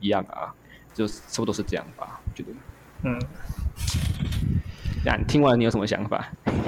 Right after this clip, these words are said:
Speaker 2: 你说我吗？
Speaker 1: 啊。
Speaker 2: 听，<clears throat> 有什么想法哦？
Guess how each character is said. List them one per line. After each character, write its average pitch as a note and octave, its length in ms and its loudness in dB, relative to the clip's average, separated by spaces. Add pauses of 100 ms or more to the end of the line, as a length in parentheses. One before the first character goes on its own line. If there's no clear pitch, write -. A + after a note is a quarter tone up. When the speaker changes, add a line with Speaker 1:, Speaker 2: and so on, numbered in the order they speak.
(480)
Speaker 2:
你 C3 160 4
说 C#3+ 360 8
我 A#2+ 340 2
吗？ B2+ 260 4 (520)
Speaker 1:
啊。 D3 340 6 (640)
Speaker 2:
听， A3+ 300 6 (420)
<clears throat> G3+ 260 10 (500)
有 C#3+ 140 8
什 G#3+ 120 8
么 D3 80 6
想 B2+ 380 4
法 E2 260 4
哦？ A#2 160 -4